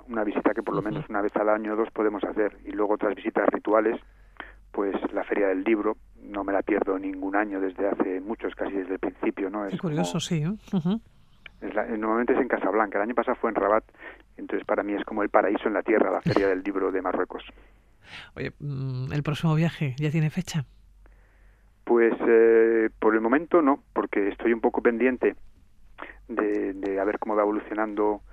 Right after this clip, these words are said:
Speaker 1: al sur de Tánger, y tenía uno en diciembre que lo he cancelado, y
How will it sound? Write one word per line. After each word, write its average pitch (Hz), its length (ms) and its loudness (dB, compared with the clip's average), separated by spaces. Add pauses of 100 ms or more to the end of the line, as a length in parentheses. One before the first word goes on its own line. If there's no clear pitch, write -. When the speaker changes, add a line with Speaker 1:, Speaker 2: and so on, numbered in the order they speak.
(220)
Speaker 1:
al 104 160 0
sur 107 160 -2
de 104 120 2
Tánger, 123 540 2
y 101 520 -2 (320)
tenía 110 260 -2
uno 113 120 -2
en 110 60 -6
diciembre 113 440 0
que 110 80 -6
lo 110 60 0
he 110 40 0
cancelado, 117 520 0 (340)
y - 60 0